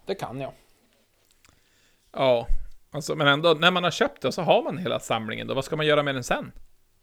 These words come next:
Speaker 1: Ja, inte. Det blir väl som frimärken, man lägger väl dem i en låda på vinden.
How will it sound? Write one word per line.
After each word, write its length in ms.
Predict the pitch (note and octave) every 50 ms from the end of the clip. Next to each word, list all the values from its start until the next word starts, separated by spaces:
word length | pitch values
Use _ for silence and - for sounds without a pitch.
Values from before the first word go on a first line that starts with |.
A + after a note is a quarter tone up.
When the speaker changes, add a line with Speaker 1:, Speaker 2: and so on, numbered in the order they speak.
| _ _ _ _ _ _ _
Speaker 1:
Ja, 300 | B3 A#3+ - - - - C3
inte. 240 | F3 - G3+ F3+ - - _ _ _ _ _ _ _ _
Det 140 | - B2
blir 140 | C3 E3+ G#3
väl 100 | A3+ G#3
som 120 | F#3 G#3 F3+
frimärken, 520 | - F3 D3+ A#2 B2 D3+ F3+ - F#3 E3
man 200 | D#3+ D#3+ E3 D#3 C#3+ _ _ _
lägger 300 | F#3+ F3+ F3+ E3+ F3 F3+
väl 120 | F3+ E3+
dem 160 | F3 E3+ E3+
i 80 | E3+ E3+
en 80 | E3
låda 260 | E3 E3 D3+ D3 D#3+ D3
på 80 | D#3+
vinden. 320 | D3+ D3+ D3 D3+ D#3 D#3